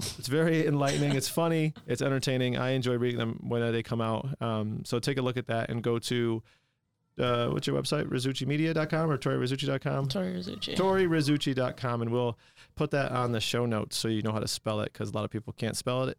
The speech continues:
Speaker 1: even when they see it. So we'll put that up there on the show notes to make sure you can take a look at it. In addition, uh, while I am building a list for my newsletter, I have not written one yet. So I'm looking to start writing one every Tuesday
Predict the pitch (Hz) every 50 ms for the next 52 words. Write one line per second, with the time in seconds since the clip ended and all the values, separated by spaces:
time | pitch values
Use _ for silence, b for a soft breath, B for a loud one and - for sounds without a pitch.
0 | _ - 175 175 165 170 165 165 165 165 160 156 143 - - 120 101 87 - -
1 | _ - - - - - - - - - 147 139 135 131 131 - - 143 139 -
2 | - 170 160 175 170 160 151 156 156 147 143 143 143 143 135 135 - - 151 147
3 | 143 143 143 139 - - 135 131 127 - 139 131 127 - 123 117 139 127 - 123
4 | 123 120 127 123 120 120 - - _ - 226 240 240 180 156 175 220 262 247 -
5 | - 180 139 117 117 147 196 b b b b b b b b _ - 135 131 123
6 | 123 120 120 131 135 131 135 139 135 131 123 - - _ _ _ _ - 127 120
7 | 113 113 107 - 151 - 127 127 127 120 123 120 117 110 - 120 113 110 110 110
8 | 110 117 135 165 175 127 135 143 - - - - - - - 123 123 127 139 151
9 | 139 131 120 110 110 107 107 107 107 110 117 120 117 120 113 110 - - _ _
10 | _ _ - 113 117 117 107 104 104 104 104 104 110 - _ - 113 107 101 92
11 | - - _ - - 143 123 110 B B B B B B B - 139 139 147 147
12 | 147 151 139 127 127 - 143 131 - 117 120 - _ - 135 139 139 139 135 131
13 | 131 135 135 131 - - - 143 131 139 127 - - - - 185 185 175 151 165
14 | 175 165 160 160 147